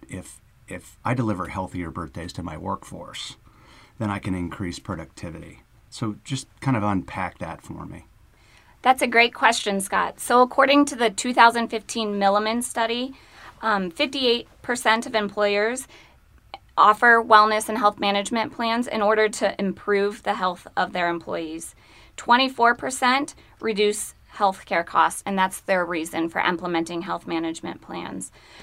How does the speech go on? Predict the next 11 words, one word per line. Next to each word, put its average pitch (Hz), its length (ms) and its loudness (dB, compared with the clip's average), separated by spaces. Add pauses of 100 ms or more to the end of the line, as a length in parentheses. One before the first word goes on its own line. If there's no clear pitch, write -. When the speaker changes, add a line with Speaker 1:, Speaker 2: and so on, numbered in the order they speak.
Speaker 2:
So - 160 -2
we 254 160 -4
have 254 280 4
it 285 160 0
all 233 180 8
over 220 180 2
the 190 120 -4
spectrum 214 500 -2
for 233 160 -4
different 196 380 0
reasonings, 214 580 -4